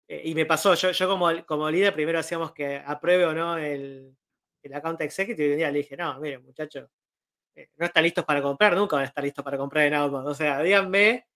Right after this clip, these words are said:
cuáles son las cosas, las chequeamos, ¿viste? Y, y, y hacemos esos checks, cualquier cosa, vemos la grabación de la llamada y vemos que,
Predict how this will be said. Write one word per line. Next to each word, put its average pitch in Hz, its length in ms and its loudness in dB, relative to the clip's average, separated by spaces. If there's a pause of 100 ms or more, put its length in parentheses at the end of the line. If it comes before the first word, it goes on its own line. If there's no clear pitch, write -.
(300)
cuáles 202 260 4
son 208 100 0
las 185 160 0
cosas, 240 580 -4 (320)
las 151 200 -6
chequeamos, 202 560 -2
¿viste? 185 360 -6
Y, 131 440 -10
y, 127 440 -18 (180)
y 143 80 -8
hacemos 175 340 -4
esos 170 200 -10
checks, - 360 -4
cualquier 151 380 -4
cosa, 175 120 -6
vemos 175 160 -4
la 151 80 -2
grabación 151 400 -2
de 160 60 -6
la 160 100 -4
llamada 220 420 -4
y 160 60 2
vemos 156 280 -2
que, 151 260 -4